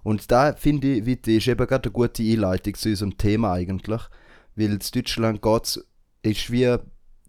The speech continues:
die Wahl jetzt, wird als Richtungswahl bezeichnet. Es ist, äh, das ist wie in fünfzig Jahren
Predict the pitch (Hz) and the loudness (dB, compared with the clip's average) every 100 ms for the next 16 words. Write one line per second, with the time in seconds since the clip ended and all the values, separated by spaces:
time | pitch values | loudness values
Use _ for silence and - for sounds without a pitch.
0 | _ - 131 127 117 87 101 110 131 104 | _ -2 2 2 0 -2 -2 -2 -4 -6
1 | 107 - 139 170 _ _ _ 104 101 - | -10 -12 -14 -18 _ _ _ -8 -6 -2
2 | 95 95 104 107 127 - - - 92 92 | -4 -4 -4 -2 -2 -4 -6 -2 0 0
3 | 95 98 - 71 73 - 90 - - _ | 0 -2 -2 -2 -4 -6 -10 -14 -20 _
4 | - _ - 98 - 120 110 104 90 - | -20 _ -8 -6 -4 -6 -4 -4 -6 -10
5 | _ _ _ _ _ _ - 110 104 127 | _ _ _ _ _ _ -4 -4 -2 -2
6 | 135 139 - _ _ _ _ _ 117 - | -2 -4 -10 _ _ _ _ _ -8 -4
7 | 151 - - - 120 131 139 | -6 -6 -12 -4 0 0 0